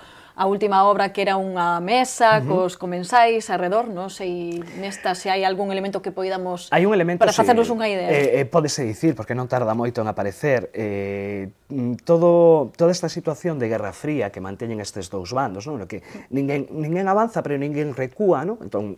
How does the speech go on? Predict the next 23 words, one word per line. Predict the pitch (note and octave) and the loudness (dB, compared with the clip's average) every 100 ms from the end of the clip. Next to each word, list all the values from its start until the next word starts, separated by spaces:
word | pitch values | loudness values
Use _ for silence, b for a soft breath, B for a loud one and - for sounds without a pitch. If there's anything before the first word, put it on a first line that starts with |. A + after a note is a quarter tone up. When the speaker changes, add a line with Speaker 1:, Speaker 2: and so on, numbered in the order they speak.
| - | -14
Speaker 2:
a, | - - B1 | -18 -16 -18
a | - | -16
situación | - A#2+ G2 A#2+ A2+ G#2+ E2 | -14 -12 -10 -8 -8 -10 -10
conflictiva | - G2+ G#2 - B2+ | -8 -8 -10 -6 -6
sigue. | F#2 - D#3+ C3+ B B B B - | -6 -4 -4 -4 B B B B -2
Toda | E3 E3 | 4 4
esta, | F3+ - E3+ D#3 - | 2 0 0 0 0
todo | E3 | 0
isto | D#3+ - D#3+ | 2 -2 -6
salta | - D#3+ D3 D3 | -2 -2 -2 -6
un | C#3 | -4
pouco | D#3+ D3+ D3 | -2 -2 -2
polos | D3 C#3+ D#3+ | -2 -4 -4
aires | D#3+ D#3+ F3 F3 - B B B _ | -2 0 -2 -6 -14 B B B _
grazas | - C#3 D#3 E3+ - | -4 -4 -2 -4 -4
á | A#2+ | -4
aparición | A2+ A2 G#2+ C3 C3+ | -4 -6 -8 -8 -8
dun | C3+ | -8
elemento | C3 C#3 C#3+ C#3 | -6 -6 -8 -10
que | - | -8
é | A#2 | -8
unha | A#2+ F2 | -8 -10
lata. | - - - | -14 -18 -20